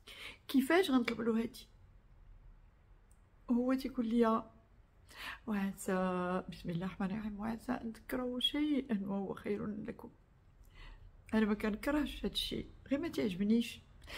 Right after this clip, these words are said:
لأنني لا أفقه، تنقول: "ما تعجبنيش"، وهاد الشيء ما زوينش، وهاد الشيء. هو تيقول لك: "وعسى أن تكرهوا شيئا وهو خير لكم". إذا كيفاش غادي نطلب منه هادي؟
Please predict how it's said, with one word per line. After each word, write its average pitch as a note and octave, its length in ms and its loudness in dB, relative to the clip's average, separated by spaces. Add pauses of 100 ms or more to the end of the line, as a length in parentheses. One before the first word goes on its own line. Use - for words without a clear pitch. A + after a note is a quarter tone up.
(600)
لأنني F#3+ 480 0
لا E3 200 0
أفقه، D4+ 300 -2
تنقول: B3 320 4
"ما G3 60 0
تعجبنيش"، A3+ 680 2
وهاد - 400 -6
الشيء - 240 -10
ما D#3+ 40 -4
زوينش، A#3 680 0
وهاد - 100 -2
الشيء. - 240 -6 (960)
هو F3+ 120 0
تيقول F3 400 2
لك: E3 240 -4 (360)
"وعسى C4 720 4
أن D#3+ 380 0
تكرهوا F3+ 440 -4
شيئا - 260 -4
وهو - 100 -6
خير A#3 240 -4
لكم". A#3 320 -8 (400)
إذا D#4 200 0
كيفاش G#4 280 8
غادي D4 180 6
نطلب B3+ 220 2
منه A3 400 2
هادي؟ - 240 -6